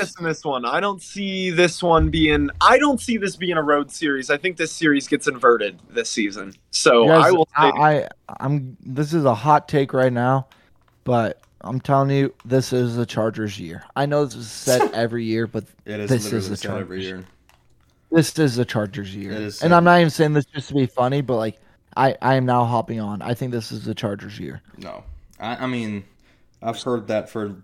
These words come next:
Speaker 3: at least twelve straight seasons. It's like, I'm not going to believe that until I see it at this
Speaker 1: Yeah,
Speaker 3: point.
Speaker 1: with Khalil Mack, who the Bears were happy to get rid of.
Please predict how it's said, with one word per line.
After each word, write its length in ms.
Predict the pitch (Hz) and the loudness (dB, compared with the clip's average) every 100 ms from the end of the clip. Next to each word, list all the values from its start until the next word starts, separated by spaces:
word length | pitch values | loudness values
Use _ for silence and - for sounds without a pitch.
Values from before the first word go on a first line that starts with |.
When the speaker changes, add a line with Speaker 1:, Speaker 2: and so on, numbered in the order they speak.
| _ | _
Speaker 3:
at 140 | 107 98 | -10 -8
least 320 | 110 101 - | -8 -8 -12
twelve 320 | 107 95 90 | -10 -10 -10
straight 320 | - 98 80 | -12 -12 -12
seasons. 540 | - 87 - - - - _ _ _ | -12 -14 -14 -20 -20 -20 _ _ _
It's 360 | 107 101 - - | -10 -10 -10 -12
like, 320 | 101 87 - _ - | -12 -12 -18 _ -12
I'm 180 | 110 | -8
not 220 | 110 110 107 | -6 -6 -6
going 240 | 107 101 | -8 -8
to 60 | 95 | -10
believe 320 | 95 92 87 | -10 -10 -10
that 160 | 90 85 | -12 -12
until 280 | 90 92 | -14 -12
I 80 | 87 | -12
see 220 | - 98 | -12 -12
it 220 | 71 78 _ _ _ _ 95 | -12 -14 _ _ _ _ -18
at 120 | 95 | -14
this 120 | 92 | 2
Speaker 1:
Yeah, 100 | 120 | 4
Speaker 3:
point. 100 | 123 | 6
Speaker 1:
with 260 | 147 147 - - | 4 2 -6 -8
Khalil 360 | - 151 170 165 | -2 2 4 4
Mack, 260 | 160 151 | 4 2
who 120 | 156 | -2
the 100 | 135 | -6
Bears 340 | 131 139 139 131 | -2 -2 -2 -4
were 140 | 123 | -6
happy 320 | 127 123 127 | -4 -4 -6
to 80 | 117 | -10
get 160 | 110 104 | -8 -6
rid 140 | 110 | -4
of. 340 | 107 101 - | -4 -6 -12